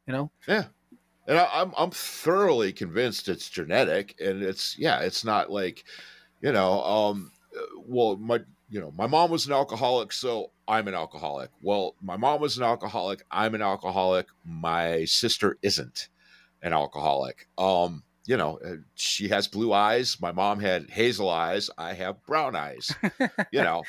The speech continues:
Speaker 2: <laughs>
Speaker 1: Right.
Speaker 2: what the fuck, man? It's
Speaker 1: Right.
Speaker 2: got nothing, you know, yes, it is genetic, and it's got nothing to do with anything other than, you know, yes, my genes are put together in a way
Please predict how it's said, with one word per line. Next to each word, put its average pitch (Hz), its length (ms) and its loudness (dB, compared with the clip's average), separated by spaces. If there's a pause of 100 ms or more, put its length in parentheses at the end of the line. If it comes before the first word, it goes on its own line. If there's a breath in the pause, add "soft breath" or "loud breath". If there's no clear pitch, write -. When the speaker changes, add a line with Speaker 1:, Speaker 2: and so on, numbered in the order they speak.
(120)
Speaker 2:
<laughs> 151 1120 -4
Speaker 1:
Right. 156 240 4 (160)
Speaker 2:
what 107 320 -2
the - 100 0
fuck, 185 420 0
man? 127 340 2
It's 156 160 -2
Speaker 1:
Right. 156 100 2
Speaker 2:
got 139 140 -4
nothing, 139 280 -2
you - 60 -8
know, 113 240 -2 (200 loud breath)
yes, 165 280 0
it 160 80 -8
is 196 160 0
genetic, 180 480 0
and 156 120 -4
it's 165 160 -6
got 147 240 -6
nothing 156 280 -2
to 151 100 -10
do 160 180 -2
with 160 160 0
anything 175 420 2
other 135 300 0
than, 123 400 0 (340 soft breath)
you 135 100 0
know, 139 260 2 (100)
yes, - 480 2
my 107 120 0
genes 131 500 -4
are 127 300 2 (340)
put 110 180 -4
together 113 480 2
in 104 200 -2
a 143 80 0
way 82 440 0